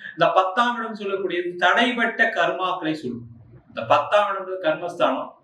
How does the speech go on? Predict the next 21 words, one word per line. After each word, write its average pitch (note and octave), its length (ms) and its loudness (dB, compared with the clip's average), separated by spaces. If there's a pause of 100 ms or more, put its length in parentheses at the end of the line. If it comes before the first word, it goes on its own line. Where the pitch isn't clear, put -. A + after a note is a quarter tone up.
(320)
இந்த C#3 120 -4
சனி G#3 260 4
பகவான் G3+ 340 2
பார்க்கும்போது F#3 520 -2
என்னன்னா D#3+ 300 -4 (300)
தடைபட்ட A3 540 2 (180)
கர்மாக்கள் E3+ 600 -4
எல்லாம் C#3+ 280 -4
நிவர்த்தி B2 440 -4
ஆகும். - 360 -10 (680)
அப்ப B2 240 2
வேலை E3 320 6
இல்லாதவங்க D#3+ 420 0
வேலை E3+ 180 2
கிடைக்கும், D#3 360 -10
வேலையில D#3 320 0 (100)
ப்ரமோஷன், D#3 460 -12
பதவி C#3+ 280 0
உயர்வு D3+ 200 -4
எல்லாம் C3+ 320 0
உண்டு. B2+ 200 -10